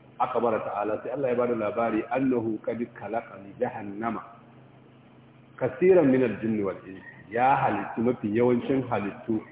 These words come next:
kawai don wutar jahannama. Ilman minhu ta'ala bi annahum yarfuduna hidayatahu. Saboda Allah ya san irin wa'annan su za su yi rejectin, ba za su yarda da shari'ar da ta zo musu ba daga wajensa. Wa yatakabbaruna,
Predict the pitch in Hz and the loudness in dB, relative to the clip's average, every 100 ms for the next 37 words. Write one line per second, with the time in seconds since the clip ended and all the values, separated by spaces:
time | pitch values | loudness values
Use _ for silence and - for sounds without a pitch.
0 | - - - - 139 113 - - - 107 | -20 -20 -8 2 4 4 2 -8 -10 -4
1 | 110 110 - 104 120 104 90 92 - - | -2 0 0 0 -2 -2 -6 -12 -16 -20
2 | - - - - - - - - - - | -20 -20 -20 -20 -20 -20 -20 -20 -20 -20
3 | - - - - - - - 165 175 135 | -20 -20 -20 -20 -20 -6 2 4 6 6
4 | 135 151 139 - 127 139 143 123 135 151 | 6 6 4 2 4 4 4 4 2 4
5 | 147 135 151 - - 104 127 160 143 143 | 4 4 0 -4 -14 0 2 4 4 4
6 | 135 117 110 107 107 - 110 - - 139 | 4 4 2 2 0 -2 -10 -6 -2 0
7 | 131 151 156 120 135 - 147 151 170 165 | 2 4 4 4 2 2 -2 2 4 6
8 | 135 123 120 131 135 151 151 - - - | 6 2 0 0 0 0 -2 -8 -20 -20
9 | - - 131 151 120 120 101 120 - 107 | -16 0 2 2 2 2 2 0 0 -4
10 | 95 101 143 - 131 104 107 123 107 110 | -2 -2 -2 0 -2 0 0 0 -2 -2
11 | 107 120 98 92 101 107 113 113 98 98 | 0 0 0 -6 -4 -2 -2 -4 -8 -10
12 | 90 90 95 104 - - - - - - | -10 -12 -12 -14 -18 -20 -20 -20 -20 -2
13 | 110 147 156 147 131 120 123 135 135 | 0 2 2 0 2 4 6 6 4